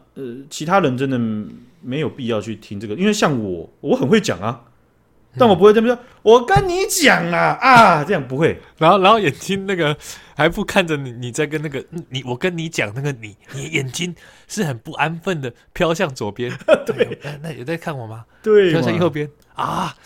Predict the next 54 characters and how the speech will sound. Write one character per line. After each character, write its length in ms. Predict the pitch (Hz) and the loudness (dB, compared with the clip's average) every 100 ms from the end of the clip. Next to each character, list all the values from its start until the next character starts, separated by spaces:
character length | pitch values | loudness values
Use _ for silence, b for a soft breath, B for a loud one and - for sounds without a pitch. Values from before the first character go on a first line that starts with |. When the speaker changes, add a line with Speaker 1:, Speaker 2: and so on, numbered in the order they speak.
| B B B - | B B B -8
Speaker 2:
我 80 | |
的 100 | 127 | -6
观 240 | 135 165 175 | -2 -2 0
众 200 | 185 147 | -2 0
都 140 | 160 | -2
收 220 | 151 170 | 0 -2
集 100 | 147 | -2
到。 120 | 123 139 | -6 0
好， 360 | 180 160 - - | 2 2 0 -8
我 100 | 214 | -4
现 160 | - | -2
在 60 | 247 | 0
开 180 | 226 202 | -2 -4
始 80 | |
讲。 180 | 202 180 - B B B B B | -2 -2 -4 B B B B B
Speaker 1:
对 400 | 117 113 110 101 | -2 -2 -2 -2
嘛， 160 | 87 80 - | -6 -14 -16
哎。 180 | - _ | -18 _
Speaker 2:
嗯。 260 | 123 120 107 - _ | -10 -10 -10 -16 _
Speaker 1:
所 120 | 139 | -2
以 40 | |
我 100 | 151 | -2
觉 80 | 113 | -2
得 60 | 120 | -4
这 80 | 135 | -4
个 100 | 123 | -6
是 100 | 120 | -4
一 40 | |
个 180 | 117 110 | -4 -4
基 220 | 107 139 | -6 -8
本 160 | 123 98 | -6 -6
的 80 | |
小 200 | 92 110 | -4 -2
礼 140 | 147 131 | -2 -2
貌 240 | 123 131 | -2 -2
啦， 260 | 95 85 90 | -2 -8 -6
哈。 320 | 117 117 85 _ - | -2 -2 -4 _ -10
Speaker 2:
对 140 | 131 | -4
啊。 100 | 117 | 0
Speaker 1:
啊， 20 | |
如 80 | 226 | 2
果 100 | 285 | 4
你 80 | 160 | 2
真 120 | 196 | 0
的 60 | 190 | 0
要 100 | 208 | -2
讲， 180 | - - | -4 -6
可 120 | 151 | -8
以， 140 | - _ _ _ _ _ _ _ _ _ - | -8 _ _ _ _ _ _ _ _ _ -10
对 60 | |
不 40 | 160 | -6
对？ 120 | 117 | -6
你 100 | 107 | -6
就， 140 | 165 | -8